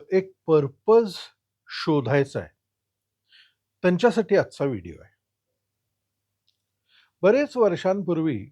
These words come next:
माझ्याकडे एक धनाढ्य उद्योगपतींच्या पत्नी आल्या होत्या भेटायला. त्यांची समस्या ही होती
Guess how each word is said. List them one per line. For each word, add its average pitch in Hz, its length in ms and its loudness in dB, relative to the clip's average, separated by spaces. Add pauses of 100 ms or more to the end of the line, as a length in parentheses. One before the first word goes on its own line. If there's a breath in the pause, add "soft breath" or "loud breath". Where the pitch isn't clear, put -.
(1300 soft breath)
माझ्याकडे 180 600 2
एक 196 140 -6 (840)
धनाढ्य 208 560 0
उद्योगपतींच्या 147 1160 -4 (640)
पत्नी 170 320 -2
आल्या 107 240 -2
होत्या 85 260 -20
भेटायला. 104 420 -14 (2250 loud breath)
त्यांची 247 260 2
समस्या 220 540 2
ही 202 140 0
होती 127 320 -4